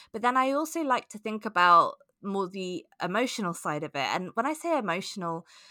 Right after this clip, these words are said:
I mean, what is the kind of mood that you're trying to create with this sweater? Like, who is it for? What would they wear when they're,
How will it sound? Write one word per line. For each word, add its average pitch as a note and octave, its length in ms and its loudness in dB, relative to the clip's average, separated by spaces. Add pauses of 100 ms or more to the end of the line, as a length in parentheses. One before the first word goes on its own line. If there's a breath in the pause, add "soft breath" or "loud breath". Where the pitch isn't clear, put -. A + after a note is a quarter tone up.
(140)
I F3 140 -4
mean, F3+ 500 -6 (160)
what G3 300 0
is B3+ 120 -8
the A3 100 -10
kind G3+ 200 -2
of E3 140 -8
mood E3 440 -2
that F#3+ 100 -6
you're F3+ 100 -4
trying F3+ 240 -6
to - 100 -12
create - 480 -6
with F#3 160 -10
this F#3 180 -10
sweater? F3 460 -2
Like, D#3+ 400 -8 (600)
who A#3 140 -4
is B3+ 100 -6
it - 120 -10
for? E3 540 -2
What F#3 260 2 (420 soft breath)
would G#3+ 160 -6
they F#3 180 2
wear E3+ 360 4
when D#3 240 -4
they're, D#3 360 -4